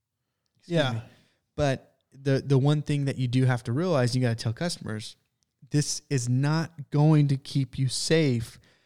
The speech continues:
Speaker 1: from a virus.
Speaker 2: Yeah.
Speaker 1: So if they leave and they go out to public, into, you know, in a public place, they're s-, they still can get sick. If
Speaker 2: Yep.
Speaker 1: they're sick and they go back home, the disinfectant's not going to take that virus away.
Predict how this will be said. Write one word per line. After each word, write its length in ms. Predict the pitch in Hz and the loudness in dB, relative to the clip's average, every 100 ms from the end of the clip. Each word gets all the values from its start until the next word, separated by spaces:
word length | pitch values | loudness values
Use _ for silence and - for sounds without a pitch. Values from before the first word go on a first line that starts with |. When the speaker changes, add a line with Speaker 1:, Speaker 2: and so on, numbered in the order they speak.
| _ _ _ _ | _ _ _ _
Speaker 1:
from 340 | 170 170 160 - | 4 6 4 2
a 100 | 123 | 0
virus. 600 | 120 120 104 - - - _ _ _ | 2 2 0 -6 -14 -16 _ _ _
Speaker 2:
Yeah. 300 | 190 165 143 - - _ _ | 0 0 0 -10 -20 _ _
Speaker 1:
So 240 | - 139 127 | 0 4 4
if 100 | - | 6
they 200 | 175 180 | 4 4
leave 600 | 160 214 202 170 156 - | 2 2 4 4 2 0
and 140 | 147 | 2
they 60 | 143 | 4
go 160 | 156 156 | 2 0
out 100 | 139 | -2
to 80 | |
public, 560 | 113 151 170 127 107 - | -4 0 0 0 -2 -2
into, 280 | 139 123 113 - _ | -2 -2 -4 -8 _
you 140 | 131 | -4
know, 260 | 113 113 135 | 0 0 -2
in 120 | 135 123 | 0 2
a 60 | |
public 340 | 117 139 143 - | 2 2 0 -6
place, 460 | 151 147 113 - _ | -4 -2 -2 -4 _
they're 280 | 123 135 165 | -4 -2 0
s-, 240 | 180 - - | -2 -6 -2
they 140 | 139 | -2
still 400 | 160 - 214 247 | -2 -4 -2 -4
can 180 | 233 202 | -2 -2
get 160 | 180 165 | -2 -4
sick. 640 | - - 190 - - - - _ _ _ - | -4 -2 -2 -4 -16 -20 -20 _ _ _ 0
If 120 | 170 | 0
Speaker 2:
Yep. 80 | 151 | 4
Speaker 1:
they're 140 | 185 | 2
sick 420 | 170 - 247 247 | 2 0 -2 0
and 80 | 185 | 0
they 80 | 160 | 2
go 120 | 160 | 2
back 220 | 156 156 - | 0 -2 -2
home, 400 | 202 185 107 117 _ _ - _ - | -2 -2 -4 -8 _ _ -20 _ -8
the 80 | 113 | -4
disinfectant's 880 | 123 139 190 - 185 - 196 175 | -2 -2 -2 -4 -6 -4 -4 0
not 300 | 139 139 - | 2 0 0
going 260 | - 170 175 | 0 2 2
to 60 | 156 | -2
take 280 | 165 165 | -2 -2
that 200 | 156 139 135 | -4 -6 -4
virus 420 | 135 165 151 - | -4 -4 -4 -4
away. 340 | 107 92 117 | -4 -6 -12